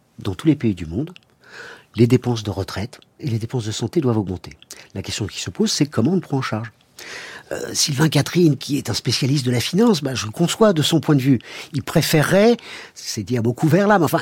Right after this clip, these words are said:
il préférerait un système financiarisé. Les fonds de pension pour la retraite et puis des assurances privées pour la santé. Bon, mais il se trouve que Sylvain Catherine va aux États-Unis, vit aux États-Unis, et donc je vais pas lui faire offense de lui dire qu'il connaît, enfin, vous voyez ce que je veux dire, de visu, il peut juger sur,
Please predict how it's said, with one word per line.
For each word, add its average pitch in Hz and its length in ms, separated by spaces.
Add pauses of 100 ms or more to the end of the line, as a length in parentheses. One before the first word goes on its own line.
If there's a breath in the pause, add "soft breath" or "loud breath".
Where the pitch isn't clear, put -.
il - 80
préférerait 131 380
un 180 80
système - 360
financiarisé. 156 800 (500 loud breath)
Les 113 220
fonds 123 140
de 107 40
pension 120 640
pour 107 100
la 101 80
retraite 190 540 (220 loud breath)
et - 100
puis - 160
des 117 160
assurances 101 380
privées 175 400 (200 loud breath)
pour 165 120
la 160 80
santé. 139 340 (300 loud breath)
Bon, 156 140
mais 156 100
il 139 80
se - 80
trouve - 260
que 110 340
Sylvain 110 280
Catherine 113 320
va 101 100
aux 92 40
États-Unis, 110 460
vit 135 140
aux 113 40
États-Unis, 123 680 (280 loud breath)
et 117 60
donc 131 160
je 110 60
vais 120 80
pas 127 80
lui 123 100
faire 127 160
offense 170 460
de 151 180
lui 135 140
dire 190 160
qu'il - 120
connaît, 120 260 (100)
enfin, - 200
vous 113 80
voyez 110 120
ce - 80
que - 40
je 208 40
veux 226 60
dire, 180 100
de 117 80
visu, 123 400 (400 loud breath)
il 135 80
peut - 140
juger 170 440 (480 soft breath)
sur, - 260